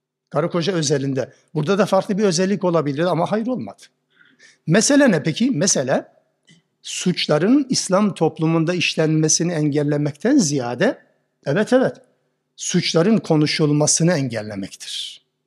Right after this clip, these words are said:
Modern toplumun en büyük problemi bu. Kimin eli kimin cebinde belli değil. Yatak odalarındaki bütün sırlar ifşa edilebiliyor. Şu toplumun haline bakın ya.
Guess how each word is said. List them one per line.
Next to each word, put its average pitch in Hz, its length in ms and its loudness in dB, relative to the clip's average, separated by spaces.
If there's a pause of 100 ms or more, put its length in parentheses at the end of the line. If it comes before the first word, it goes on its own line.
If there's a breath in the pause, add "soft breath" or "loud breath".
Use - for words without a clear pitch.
(380 soft breath)
Modern 165 340 6
toplumun 196 480 4
en 190 220 4
büyük 185 180 0
problemi 156 500 2
bu. 151 220 2 (880)
Kimin 214 280 4
eli 220 160 4
kimin 220 220 4
cebinde 175 380 2
belli 170 260 0
değil. 135 220 -6 (1400)
Yatak 185 320 2
odalarındaki 196 680 4
bütün 247 240 2
sırlar 220 420 2
ifşa 262 420 -2
edilebiliyor. 147 720 -2 (3750)
Şu - 140 -10
toplumun 175 360 2
haline 208 340 4
bakın 185 240 0
ya. 254 100 -2